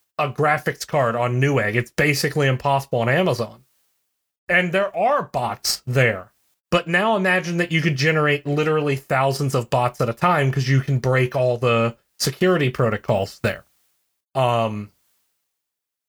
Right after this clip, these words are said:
so one side of it is no security measure against bots, uh, against bots acting in a way you don't want them to act, to clarify. No security measure is perfect.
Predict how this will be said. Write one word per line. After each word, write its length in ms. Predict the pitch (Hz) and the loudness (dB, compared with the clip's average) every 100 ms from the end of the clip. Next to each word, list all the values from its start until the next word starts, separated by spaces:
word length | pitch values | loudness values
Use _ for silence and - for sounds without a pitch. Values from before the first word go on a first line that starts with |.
| _ | _
so 680 | - - 151 135 131 127 127 _ _ _ | -14 -2 2 2 0 -2 -6 _ _ _
one 420 | 139 151 233 294 | -8 -2 0 -2
side 300 | 226 190 165 | -2 0 0
of 80 | 156 | 0
it 120 | 156 151 | -2 0
is 640 | 139 135 131 131 127 - _ _ _ _ _ _ _ - | 0 2 2 0 -2 -10 _ _ _ _ _ _ _ -4
no 460 | 131 151 170 208 | -4 0 0 0
security 640 | 226 208 - 190 175 156 143 | 0 -4 -2 0 0 0 0
measure 360 | 135 123 135 | 0 2 0
against 420 | 135 127 139 139 | 0 0 0 -2
bots, 520 | - 131 147 - - - _ - | -2 0 0 -6 -16 -16 _ -2
uh, 220 | 139 127 | 2 2
against 540 | 123 139 151 143 - - _ 147 131 - _ _ | 0 0 2 0 -4 -10 _ 0 0 -4 _ _
bots 420 | - 185 185 - - | -2 -2 -2 -6 -6
acting 380 | 160 175 175 180 | 0 0 0 0
in 80 | 160 | 2
a 60 | 151 | 2
way 100 | 151 | 2
you 180 | 143 | 0
don't 240 | 135 135 127 | 0 0 0
want 300 | 135 151 - | 0 0 -2
them 160 | 117 | -2
to 180 | 107 117 | -2 -2
act, 300 | 107 104 - | 0 -2 -2
to 80 | 127 | -4
clarify. 600 | - 113 107 - 104 120 - _ _ _ | 0 0 0 0 0 0 -2 _ _ _
No 260 | 143 196 233 | 0 0 0
security 540 | - 214 190 180 165 | -2 -2 0 0 2
measure 320 | 160 147 156 | 0 0 0
is 140 | 139 135 | -2 -2
perfect. 400 | - 120 - | 2 0 0